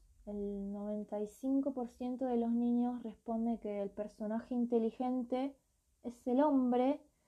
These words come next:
y que el personaje gentil es la mujer. O sea que los niños ya empiezan a poner en relación situaciones y cosas que,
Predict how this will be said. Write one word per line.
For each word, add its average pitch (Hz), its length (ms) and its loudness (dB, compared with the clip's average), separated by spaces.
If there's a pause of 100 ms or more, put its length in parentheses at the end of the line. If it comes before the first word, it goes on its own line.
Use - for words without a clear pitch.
(160)
y 208 80 -8
que 226 100 0
el 220 100 0
personaje 233 580 -2
gentil 254 760 -4
es 202 140 -8
la 202 120 -4
mujer. 208 520 0 (1500)
O 233 100 -6
sea 269 200 0
que 262 260 0
los 262 200 0
niños 311 480 2
ya 302 180 2
empiezan 285 640 2
a 233 160 2
poner 233 300 0
en 254 160 0
relación 254 840 0 (300)
situaciones 254 760 -2
y 233 80 -2
cosas 262 360 -2
que, 208 300 0